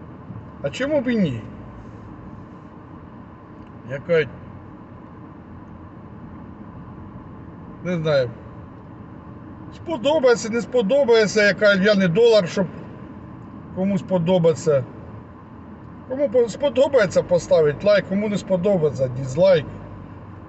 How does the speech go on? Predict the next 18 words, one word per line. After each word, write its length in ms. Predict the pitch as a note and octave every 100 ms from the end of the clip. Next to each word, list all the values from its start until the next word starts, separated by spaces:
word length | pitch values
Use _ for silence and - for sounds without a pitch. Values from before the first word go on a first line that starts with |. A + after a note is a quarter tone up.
| - - - -
Ну, 140 | D#4+
як, 160 | G#3+ D#3+ - - - - -
як 220 | E3+ E3+
завжди 280 | C3 C#3+ C3+
це 200 | B2 B2
в 120 | A2+
этом, 360 | B2 - G#2+ -
цьому, 140 | B2+ G#2+ G#2+ - - - - - - - - - -
на 140 | D#3+
Ютубі 440 | D3 D3+ - D3 B2+
блогери 440 | C3+ D3 B2+ A#2
говорять. 320 | A#2 C#3 C3 A#2 - - - - - - - - - - - -
Так 120 | -
що 120 | F#3
запрошую 640 | F#3+ A3 C4+ C4+ - A#3+
вас. 300 | G#3+ G3 - - - - - - - -
Ну, 80 | D4+
блогер, 420 | G#3+ C4+ A#3+ A#3